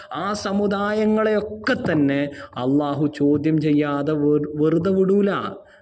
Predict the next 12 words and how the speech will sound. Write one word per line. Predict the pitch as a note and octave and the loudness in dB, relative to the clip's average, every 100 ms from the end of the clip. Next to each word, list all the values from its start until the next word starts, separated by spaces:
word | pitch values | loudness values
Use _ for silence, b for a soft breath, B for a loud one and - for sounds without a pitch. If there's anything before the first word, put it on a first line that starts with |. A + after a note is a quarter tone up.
| _ - | _ -10
മാത്രമല്ല, | G#2+ A2 C#3 C3+ | -8 -4 0 0
അവരിലേക്ക് | C3 C3 C3+ C3 | 0 0 0 -2
അയക്കപ്പെട്ട | C3 B2 B2 C3+ C3+ C#3 | -2 -4 -4 -6 -4 -2
റസൂലുകളോടും | C3+ C3 - E3+ F#3 G#3 G#3 G#3 G#3+ G#3+ G3+ | 0 0 0 2 2 4 4 4 4 4 2
അള്ളാഹു | F3 D#3+ | 0 0
ചോദ്യം | D3 C3 A#2 | 0 0 -2
ചെയ്യും. | A2 F#2+ - - | -4 -6 -8 -2
ഇഹത്തിൽ | C#3+ D#3 D#3 G3+ F#3+ | -2 0 -2 0 0
അവർ | F#3 F#3+ | 0 0
കൈക്കൊണ്ടിരുന്ന | F#3 F#3 F#3+ F#3+ F#3+ F#3+ | 0 -2 0 0 0 0
നയങ്ങളും | F#3 D#3+ E3+ F#3 G3 G3+ | -2 -4 -4 -2 -2 0
നിലപാടുകളും | F#3 F3+ F#3+ F#3+ G3 G3 G3 | -2 -4 -4 -2 -2 0 -2